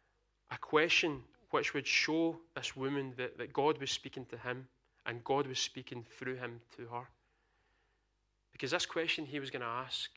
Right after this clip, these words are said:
was something that no one else knew. Only her mum knew and her daughter knew.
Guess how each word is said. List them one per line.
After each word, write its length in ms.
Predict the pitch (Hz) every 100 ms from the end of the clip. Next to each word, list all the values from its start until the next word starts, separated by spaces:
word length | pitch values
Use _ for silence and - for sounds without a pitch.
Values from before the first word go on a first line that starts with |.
| - -
was 160 | 135 123
something 420 | - 143 143 139
that 160 | 131 127
no 200 | 127 151
one 220 | 170 143
else 360 | 135 139 - 127
knew. 240 | 127 139 135 _ _ _ _ _ _ -
Only 520 | 143 156 156 143 131 - _ _ -
her 120 | 120
mum 300 | 120 131 147
knew 220 | 151 175 - _ _ _ _ _ _ _ -
and 120 | 120
her 100 | 113
daughter 380 | 110 117 - 131
knew. 200 | 131